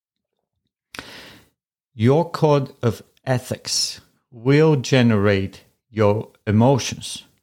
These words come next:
as the philosophical ideas as to how you should conduct yourself will result in your emotional reactions to others related to you. And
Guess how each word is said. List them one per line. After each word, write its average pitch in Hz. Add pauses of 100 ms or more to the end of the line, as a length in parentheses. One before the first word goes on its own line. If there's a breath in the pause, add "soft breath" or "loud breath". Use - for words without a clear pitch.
(340)
as 98
the 98
philosophical 95
ideas 98
as 98
to -
how 139
you 139
should -
conduct 87
yourself 80 (440 soft breath)
will 107
result 98 (140)
in 101
your 98
emotional 95
reactions 101 (560 loud breath)
to - (100)
others 107 (160)
related 110
to 95
you. - (2000)
And 113